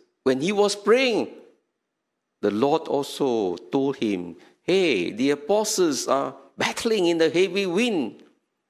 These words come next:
After prayer, he went out to reach out to them. A person who truly prays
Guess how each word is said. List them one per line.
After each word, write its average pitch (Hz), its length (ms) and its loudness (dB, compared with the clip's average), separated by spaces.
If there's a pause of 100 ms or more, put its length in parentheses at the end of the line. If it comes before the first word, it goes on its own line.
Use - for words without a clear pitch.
(120)
After 123 400 0
prayer, 135 460 0
he 107 280 -4
went 113 320 2
out - 460 -2 (300)
to 87 80 -8
reach 82 320 -10
out - 160 -8
to - 100 -14
them. - 240 -18 (1300)
A 139 60 2
person 220 640 6
who 151 320 2
truly 214 420 0
prays 175 600 0